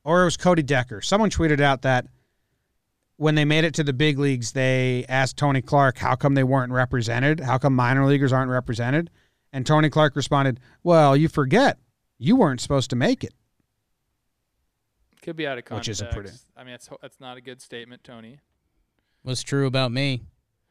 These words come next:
Speaker 2: Yeah, look, I don't, I, I wish I could sit here and give you an answer of why that hasn't happened. Um, maybe because they,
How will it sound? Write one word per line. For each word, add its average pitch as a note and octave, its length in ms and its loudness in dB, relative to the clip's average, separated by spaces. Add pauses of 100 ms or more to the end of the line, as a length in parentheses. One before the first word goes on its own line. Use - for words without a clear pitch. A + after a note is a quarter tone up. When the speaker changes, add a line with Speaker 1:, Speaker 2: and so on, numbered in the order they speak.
(280)
Speaker 2:
Yeah, G#3+ 260 -2
look, G#3 260 -8
I F3 140 -4
don't, B3 300 -8 (320)
I, F#3 200 -10 (280)
I E3 140 -6
wish F3 320 -12
I D3+ 100 -12
could D3 140 -18
sit D3 200 -16
here C3 240 -16
and A#2 140 -20
give B2+ 180 -16
you A#2+ 140 -16
an A2+ 100 -20
answer A#2 300 -20
of G#2+ 80 -20
why A2+ 360 -14
that A2 200 -18
hasn't A2 320 -20
happened. B2 540 -20 (220)
Um, - 600 -20 (2000)
maybe B2 440 -16
because A#2 380 -20
they, A2+ 140 -20